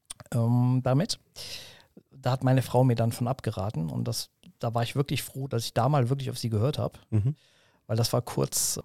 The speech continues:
Speaker 1: vor Corona, vor den Corona-Zeiten.
Speaker 2: <laughs> Okay, das war eine gute Entscheidung.
Speaker 1: Und das war natürlich, das hat die Branche ja natürlich echt hart getroffen, das Ganze. Und, äh,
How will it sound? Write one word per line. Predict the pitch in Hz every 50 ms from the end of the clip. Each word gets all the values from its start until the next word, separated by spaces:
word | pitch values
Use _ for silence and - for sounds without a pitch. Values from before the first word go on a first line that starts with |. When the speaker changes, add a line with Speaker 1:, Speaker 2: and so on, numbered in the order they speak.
| _ _
Speaker 1:
vor | - -
Corona, | 113 - 113 104 107 127 143 139 131 156 196 - _ _ _ _ _ _ _ _
vor | - 110
den | 110
Corona-Zeiten. | - - 107 123 131 120 113 - 113 107 107 113 - - 170 - -
Speaker 2:
<laughs> | - 117
Okay, | - 113 - - 104 101
das | 101 104 - -
war | 110
eine | 110 107
gute | 104 104 98 104
Entscheidung. | 104 98 - - 101 95 92
Speaker 1:
Und | 131 123
das | 139 - -
war | - 160 156
natürlich, | 156 139 - 156 156 143
das | - 147 123 -
hat | 147 -
die | - 135 131 131
Branche | 131 - 127 139 151 139 135
ja | 131 127 127
natürlich | 127 123 117 - 135 127 120 104
echt | 127 - - -
hart | 139 139 -
getroffen, | 131 113 - - 131 139 - 107
das | 101 -
Ganze. | - 113 107 110 - - 151 143 -
Und, | - - 110 110 107 110 -
äh, | 71